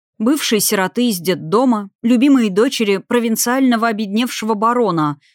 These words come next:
которой пришлось варить зелья ради пропитания и дров для себя и десяти пенсионеров. Анриш сжал мою похолодевшую ладонь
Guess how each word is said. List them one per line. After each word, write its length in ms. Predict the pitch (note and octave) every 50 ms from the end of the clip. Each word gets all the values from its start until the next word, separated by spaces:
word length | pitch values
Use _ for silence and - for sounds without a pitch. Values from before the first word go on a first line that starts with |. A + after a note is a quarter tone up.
| _ _
которой 400 | - - C4 G3+ A3 G#3+ G#3 G3+
пришлось 480 | G3 G3+ G3 G3 - - G#3+ G#3+ G3+ -
варить 340 | F#3+ G3 F#3 F#3+ G3 F3+ D#3+
зелья 400 | E3+ F3+ G3+ A3+ A#3 G#3 G3 F3+
ради 280 | F#3 F#3+ F#3+ F3 F#3+
пропитания 760 | F3+ - F#3+ F3+ - F3+ D#3 - F#3+ G#3 G#3+ G3 F#3 F3+ C3+
и 100 | - F#3
дров 440 | E3 D#3 F3+ F3+ G#3+ A#3+ - - - _ _ _ _ _ -
для 180 | - A#3 C4 C4
себя 480 | - - - F#3+ E3+ F#3 F#3+ G#3 A3+ A3
и 160 | F#3+ F3 F3
десяти 460 | E3 E3 F#3+ - - F#3+ - - E3
пенсионеров. 960 | C#3 F3 F#3 F3 - - F3+ F3+ F3+ E3+ D#3 D3+ D3+ D3 C3+ - - - _ _ _ _ _ _ _ _ _ _ _ _ _ -
Анриш 460 | A3 A#3+ B3 A#3+ A3 G#3 G3+ F#3 -
сжал 360 | G3 F#3+ F#3 F3 G3+ G#3+ G#3+
мою 280 | A3 G#3+ G3+ G3+ A3 G#3+
похолодевшую 720 | - G3 - G#3 F#3+ F#3 F3+ G3 A3 - - - G3+ F#3
ладонь 500 | F3+ F3 E3 E3 E3 G3 A3+ B3 G#3+ F3+